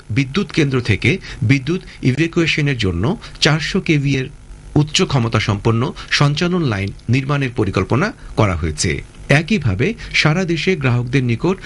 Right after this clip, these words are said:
নির্ভরযোগ্য বিদ্যুৎ পৌঁছে দেওয়া ও নতুন গ্রাহক সংযোগ প্রদানের লক্ষ্যে বিতরণ অবকাঠামো নির্মাণ ও সম্প্রসারণের পরিকল্পনা করতে যাচ্ছে সরকার। চলমান ও ভবিষ্যৎ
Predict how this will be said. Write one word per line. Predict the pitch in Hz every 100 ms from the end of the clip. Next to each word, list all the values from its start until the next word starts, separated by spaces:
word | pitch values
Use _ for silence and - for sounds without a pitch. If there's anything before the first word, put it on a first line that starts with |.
| - -
নির্ভরযোগ্য | 147 147 175 151 151 160
বিদ্যুৎ | 127 117 120 120
পৌঁছে | 156 180 180
দেওয়া | 95 95 190 - -
ও | 139 131 -
নতুন | 135 151 208 202
গ্রাহক | 160 139 131
সংযোগ | - 123 120 123
প্রদানের | - 110 107 117
লক্ষ্যে | 120 185 - 92 78 - -
বিতরণ | 117 151 165 165 160
অবকাঠামো | 117 107 110 113 135 120
নির্মাণ | 95 92 92 127 175 - -
ও | 131 127 127
সম্প্রসারণের | - 139 143 156 160 135 131 127 -
পরিকল্পনা | 113 101 101 95 90
করতে | - 117 117
যাচ্ছে | 127 127 - 185
সরকার। | - 76 76 76 - - - - - - -
চলমান | 143 127 135 151 151
ও | 131 120 123 -
ভবিষ্যৎ | 131 127 -